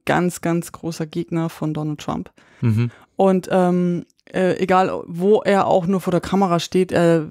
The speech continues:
Speaker 1: lässt, er hält dann immer dagegen und, äh, muss immer einen Kommentar zur aktuellen, äh, Politik von Donald Trump ablassen. Und das finde ich einfach cool, weil... Ähm, er da einfach auch seine, äh,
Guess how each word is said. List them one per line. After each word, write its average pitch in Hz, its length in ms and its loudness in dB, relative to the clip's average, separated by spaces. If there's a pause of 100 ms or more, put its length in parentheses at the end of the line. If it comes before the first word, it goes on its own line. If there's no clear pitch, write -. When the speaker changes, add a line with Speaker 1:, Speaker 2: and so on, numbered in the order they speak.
Speaker 1:
lässt, - 640 -2
er 170 220 4
hält 165 540 0
dann 165 180 4
immer 170 200 2
dagegen 160 460 0
und, 156 300 0
äh, 160 180 0
muss 175 260 2
immer 165 320 2
einen 151 240 2
Kommentar 160 460 0
zur - 160 -2
aktuellen, 160 520 2
äh, 143 420 0 (500)
Politik 175 460 0
von 156 200 2
Donald 151 240 2
Trump 160 320 -2
ablassen. 160 540 -4 (540)
Und 202 120 2
das 190 120 0
finde 202 160 4
ich 190 60 2
einfach 165 240 0 (140)
cool, 208 260 4
weil... 165 300 4
Ähm, 156 400 -2 (720)
er 165 140 2
da 160 80 4
einfach 160 320 -2
auch 165 200 -2
seine, 147 960 -2
äh, - 60 -20